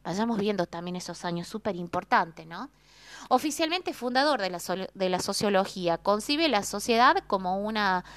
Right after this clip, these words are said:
total, eh, totalmente compuesta por tres dimensiones, el individuo, la familia y la sociedad. Muy bien, hasta acá ocupa el puesto más alto de la jerarquía de las ciencias.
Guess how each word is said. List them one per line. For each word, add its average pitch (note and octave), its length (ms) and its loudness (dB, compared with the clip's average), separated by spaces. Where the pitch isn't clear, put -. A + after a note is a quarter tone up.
total, A#3+ 640 6
eh, F3 960 4
totalmente A#3 600 4
compuesta A3 720 2
por F#3 180 0
tres C4 240 -4
dimensiones, F3+ 640 -6
el A3 80 -4
individuo, G#3 500 -8
la G#3 140 -2
familia E4+ 400 -2
y B3 40 2
la G#3 60 -2
sociedad. D#3 480 -12
Muy G#3+ 200 2
bien, F3 360 -6
hasta E3+ 300 -2
acá A3+ 340 4
ocupa G3 800 2
el F#3+ 180 0
puesto A#3+ 500 0
más G3+ 380 -2
alto C#4+ 320 4
de A3 80 2
la F#3 100 0
jerarquía G3+ 640 0
de F#3 60 2
las E3 160 -6
ciencias. D#3 680 -6